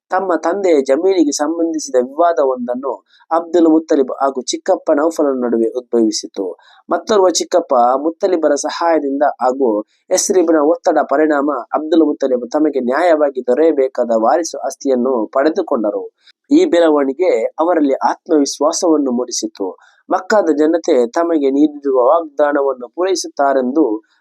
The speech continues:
ಮುತ್ತಲಿಬರ ಮರಣದ ನಂತರ ತೀರ್ಥಯಾತ್ರಿಕರನ್ನು ಸತ್ಕರಿಸುವ ಹೊಣೆಗಾರಿಕೆ ತನಗೆ ನೀಡುತ್ತಾರೆಂದು ಅಬ್ದುಲ್ ಮುತ್ತಲಿಬರಿಗೂ ಖಚಿತವಾಯಿತು. ಅತ್ಯಂತ ಕಠಿಣವಾದ ಈ ಹೊಣೆಗಾರಿಕೆಯನ್ನು ಅವರು ತಮ್ಮ ತಂದೆ ಹಾಗೂ ಚಿಕ್ಕಪ್ಪನಿಗಿಂತಲೂ ಗಂಭೀರ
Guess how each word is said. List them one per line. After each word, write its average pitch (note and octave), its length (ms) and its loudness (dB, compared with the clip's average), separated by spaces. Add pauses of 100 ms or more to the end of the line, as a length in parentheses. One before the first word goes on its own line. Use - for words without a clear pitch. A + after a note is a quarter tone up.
ಮುತ್ತಲಿಬರ F3+ 560 2
ಮರಣದ D#3+ 460 0
ನಂತರ C#3+ 420 -2
ತೀರ್ಥಯಾತ್ರಿಕರನ್ನು D3 1040 0
ಸತ್ಕರಿಸುವ D#3 640 0
ಹೊಣೆಗಾರಿಕೆ C3+ 880 0 (300)
ತನಗೆ F#3 340 2
ನೀಡುತ್ತಾರೆಂದು D#3 800 2
ಅಬ್ದುಲ್ D#3 420 0
ಮುತ್ತಲಿಬರಿಗೂ B2+ 720 0
ಖಚಿತವಾಯಿತು. A#2+ 920 -2 (420)
ಅತ್ಯಂತ A3+ 480 -2
ಕಠಿಣವಾದ F3+ 600 0
ಈ C#3+ 220 4
ಹೊಣೆಗಾರಿಕೆಯನ್ನು D3 1120 0 (280)
ಅವರು C#3 200 2
ತಮ್ಮ F#3+ 380 -4
ತಂದೆ F3 420 0
ಹಾಗೂ C3+ 580 0 (300)
ಚಿಕ್ಕಪ್ಪನಿಗಿಂತಲೂ E3 1040 2
ಗಂಭೀರ F3 400 0